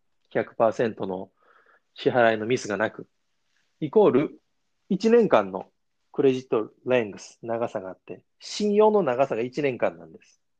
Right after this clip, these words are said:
そのカードを十年間持ち続けましょうか。二千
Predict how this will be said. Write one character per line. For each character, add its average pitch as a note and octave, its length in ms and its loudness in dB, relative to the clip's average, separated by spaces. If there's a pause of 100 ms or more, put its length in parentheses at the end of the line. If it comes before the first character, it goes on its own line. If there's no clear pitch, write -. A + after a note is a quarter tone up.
(1600)
そ - 120 -8
の G#3+ 140 2
カ G#3+ 220 2
ー - 20 -6
ド G#2 140 -2
を F#2 240 -8 (180)
十 C#3 340 -2
年 B3 200 2
間 F#2+ 240 -4
持 G#2 140 -6
ち A#2+ 140 -10
続 B2 280 -12
け C3+ 120 0
ま B2 140 -2
し - 80 -2
ょ A2 80 2
う F#2 60 -8
か。 - 160 -20 (720)
二 C#3 120 -4
千 F3+ 320 2